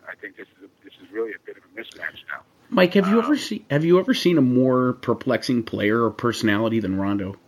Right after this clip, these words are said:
Speaker 2: in
Speaker 1: No.
Speaker 2: all the years? You, no,
Speaker 1: No.
Speaker 2: right?
Speaker 1: I mean, the whole, the whole little thing with sticking his foot out and nearly tripping Jay
Speaker 2: Yeah.
Speaker 1: Crowder last night, and then talking about an A C L that he had years ago. Uh, <laughs>
Speaker 2: Yeah.
Speaker 1: he's, uh,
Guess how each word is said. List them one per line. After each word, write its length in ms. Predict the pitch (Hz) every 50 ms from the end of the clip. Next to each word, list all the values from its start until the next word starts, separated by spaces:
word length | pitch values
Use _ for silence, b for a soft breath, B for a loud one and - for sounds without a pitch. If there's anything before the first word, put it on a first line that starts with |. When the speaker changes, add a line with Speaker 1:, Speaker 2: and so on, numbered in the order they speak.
| _ -
Speaker 2:
in 100 | 107 104
Speaker 1:
No. 80 | 104 104
Speaker 2:
all 60 | 107
the 80 | 104
years? 200 | 95 98 104 101
You, 100 | - 95 - -
no, 300 | 101 107 98 - - 90 - _ -
Speaker 1:
No. 60 | -
Speaker 2:
right? 280 | 120 139 180 202 - - - _ _ - -
Speaker 1:
I 40 | 123
mean, 140 | 131 127
the 80 | 135 123
whole, 180 | 151 151 151 139
the 220 | 135 135 135 127
whole 120 | 135 143
little 180 | 143 143 135 127
thing 220 | - 139 131 127 123
with 120 | 117 113 - -
sticking 220 | - 135 - - 117
his 100 | 101 -
foot 180 | - 131 120
out 160 | 120 110 104
and 80 | 92 104
nearly 180 | 107 104 104 95
tripping 340 | - - 120 - 117 107 101
Jay 120 | - 104 98 -
Speaker 2:
Yeah. 160 | 165 226 190 135 113
Speaker 1:
Crowder 80 | 101
last 180 | 98 95 92 - -
night, 200 | - 110 110 110 - _ _
and 80 | 95 95 - b b b b b b
then 160 | - 110 110 107
talking 380 | - 110 110 110 - 113 101
about 260 | 98 95 101 101 101
an 80 | 95 95
A 160 | 101 104 104 - -
C 100 | 104 104
L 180 | 110 110 110 101
that 100 | 98 90
he 80 | 101
had 240 | - - 101 98 98
years 240 | 104 107 113 101 -
ago. 240 | - - - 85 - - b b b b b b b b
Uh, 180 | - 95 92 92 - -
<laughs> 120 | - - -
Speaker 2:
Yeah. 540 | - - - - - - - 190 214 190 - - -
Speaker 1:
he's, 240 | - 143 135 120 - 123
uh, 300 | 113 104 104 101 98